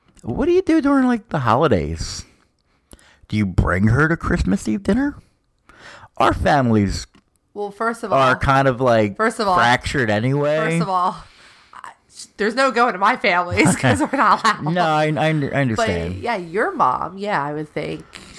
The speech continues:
Speaker 2: that'd be, we're gonna need to, I'm gonna need a, a significant buzz before I get <laughs> there, which is fine because, you know.
Speaker 1: Like, so do you bring your, I mean, she's a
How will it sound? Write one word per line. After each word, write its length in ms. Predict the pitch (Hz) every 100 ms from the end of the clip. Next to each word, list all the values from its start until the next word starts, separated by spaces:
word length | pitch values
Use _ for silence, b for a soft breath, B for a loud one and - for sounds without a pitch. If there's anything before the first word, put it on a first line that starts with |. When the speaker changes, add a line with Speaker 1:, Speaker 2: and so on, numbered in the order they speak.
| B B
Speaker 2:
that'd 240 | 185 185 185
be, 200 | 170 170 180 170 - _ _ -
we're 120 | 208
gonna 180 | 214 190
need 280 | 175 165 156
to, 160 | 180 175
I'm 220 | 185 208
gonna 160 | 247 240
need 300 | 214 180 151 -
a, 60 |
a 40 | 185
significant 920 | - 175 190 220 233 233 233 185 160
buzz 440 | 190 180 170 165 -
before 260 | 175 190
I 100 | 175
get 260 | 175 220 - -
<laughs> 260 | - - -
there, 800 | 220 233 220 247 - 247 233 - 302 330 B -
which 140 | 359
is 120 | 381 -
fine 440 | 156 151 165 190
because, 600 | 190 196 165 165 165 160
you 80 | 156
know. 340 | 131 147 180 - _
Speaker 1:
Like, 180 | 156 151
so 200 | - 165
do 120 | 143
you 140 | 170 156
bring 640 | - 117 123 139 160 175 - _ _ -
your, 380 | 131 143 139 -
I 80 | 147
mean, 180 | 160 -
she's 300 | - -
a 60 | 175